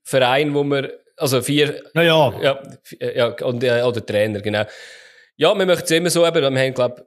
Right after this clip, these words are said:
Speaker 1: ich, vier, vier Stationen, die man kann, könnte nennen und wir hätten dann vielleicht noch eine weitere, wenn es irgendwie Rückfragen gibt, können wir sicher auch schauen.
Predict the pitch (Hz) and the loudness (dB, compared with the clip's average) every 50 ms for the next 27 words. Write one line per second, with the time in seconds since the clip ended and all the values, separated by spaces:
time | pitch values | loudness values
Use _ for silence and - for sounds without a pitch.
0 | _ _ - - 151 151 165 170 180 165 170 - - _ _ _ _ _ _ _ | _ _ -10 -6 -2 0 2 2 2 0 -4 -14 -18 _ _ _ _ _ _ _
1 | _ - - 156 160 160 - 147 131 - - 147 151 175 180 160 156 143 143 131 | _ -6 -2 0 0 0 0 -2 -2 -2 0 0 0 0 0 0 -2 -2 -2 -2
2 | - 131 135 139 143 - - - 127 139 127 123 123 127 131 143 156 156 156 160 | -2 -2 -2 -2 -4 -12 -16 -10 -4 -4 -4 -2 0 0 0 2 0 0 0 0
3 | 156 147 127 123 120 110 120 143 - - 117 - 123 110 123 117 120 110 113 117 | 0 0 0 -2 -2 0 -2 -2 -4 -6 -12 -10 -8 -6 -4 -4 -4 -2 -2 -2
4 | 110 110 123 135 131 - 143 131 120 117 117 113 110 117 113 113 107 107 120 165 | 0 0 -2 -4 -4 -4 -2 -2 0 0 0 -2 -2 -4 -4 -4 -2 -2 -2 -2
5 | - - - 139 139 135 135 123 123 113 123 117 - - - 101 92 98 92 - | -2 -2 -2 0 2 2 2 0 -2 -6 -8 -8 -8 -8 -8 -8 -6 -6 -8 -10
6 | 92 - - 85 82 82 76 71 - | -12 -12 -12 -12 -12 -12 -14 -14 -16